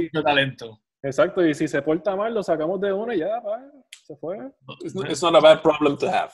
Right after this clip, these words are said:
Speaker 2: Exacto, o sea, high risk, high reward.
Speaker 1: Sí, honestamente, quizás no toque la bola casi. Este, ahora que Gronk y Brady están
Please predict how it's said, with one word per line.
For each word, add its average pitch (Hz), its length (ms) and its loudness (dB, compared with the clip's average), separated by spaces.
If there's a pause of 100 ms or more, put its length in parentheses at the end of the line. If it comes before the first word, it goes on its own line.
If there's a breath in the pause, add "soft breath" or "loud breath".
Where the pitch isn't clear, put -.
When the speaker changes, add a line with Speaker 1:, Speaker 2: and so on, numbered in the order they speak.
Speaker 2:
Exacto, 165 480 0
o - 40 0
sea, 135 380 0
high 160 160 6
risk, 202 260 4
high 180 160 4
reward. 185 440 2 (1160)
Speaker 1:
Sí, 147 220 -14
honestamente, 170 560 -4
quizás 151 240 0
no 156 100 -4
toque 156 220 0
la 147 100 2
bola 147 260 0
casi. 151 560 0 (920)
Este, 123 760 -10
ahora 135 380 2
que 156 480 4
Gronk 156 400 -2
y 151 300 -2
Brady 156 340 0
están 143 480 -8